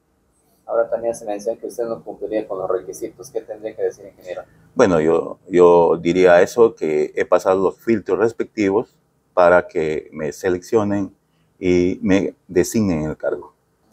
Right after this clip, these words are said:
Speaker 1: Entonces, descarta también categóricamente que esta situación de, digamos, de limitación, en todo caso, a,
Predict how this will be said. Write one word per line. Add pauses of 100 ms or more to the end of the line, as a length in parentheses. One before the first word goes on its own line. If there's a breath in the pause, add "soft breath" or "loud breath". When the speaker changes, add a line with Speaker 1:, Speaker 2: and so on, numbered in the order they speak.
Speaker 1:
Entonces,
descarta
también
categóricamente
que
esta
situación
de, (180)
digamos, (180)
de (120)
limitación,
en
todo
caso,
a,